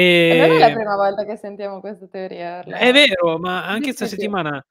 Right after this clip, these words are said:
Speaker 2: anche sta settimana mi ha scritto Mattias Mazzetti, che saluto tra l'altro, che, ehm, diceva, ehm, che il suo babbo ci segue sempre in questa diretta, infatti saluto anche il babbo di Mattia Ma-, Mattias Mazzetti,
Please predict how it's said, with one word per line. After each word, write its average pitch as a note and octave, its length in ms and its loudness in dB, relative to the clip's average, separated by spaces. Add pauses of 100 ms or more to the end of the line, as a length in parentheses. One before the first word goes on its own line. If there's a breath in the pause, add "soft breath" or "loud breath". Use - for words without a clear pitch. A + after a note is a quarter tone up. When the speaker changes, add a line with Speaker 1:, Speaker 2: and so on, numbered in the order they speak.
(240)
Speaker 2:
anche F3+ 180 -10
sta G#3 100 -4
settimana F#3 380 -4
mi C#3+ 80 -8
ha - 20 -6
scritto D#3+ 280 -8
Mattias C#3 320 -4
Mazzetti, D3 440 -8
che B2 80 -10
saluto C3 400 -8
tra A#2 140 -6
l'altro, A2+ 240 -6
che, A2 440 -6 (320 soft breath)
ehm, G#2 880 -12 (540)
diceva, D#3+ 720 -2
ehm, B2 260 -10
che B2+ 120 -8
il A2 220 -4
suo F3 140 -4
babbo D3 320 0
ci C#3 140 -10
segue D3 240 -2
sempre B2+ 320 -6
in F#3 80 -6
questa D3+ 180 -12
diretta, A2+ 240 -8
infatti - 220 -20
saluto A2 240 -14
anche A2 140 -16
il G#2+ 60 -20
babbo G#2+ 200 -14
di G#2+ 60 -20
Mattia A2 180 -16
Ma-, D#3+ 180 -12
Mattias D3 300 -10
Mazzetti, G3+ 360 -8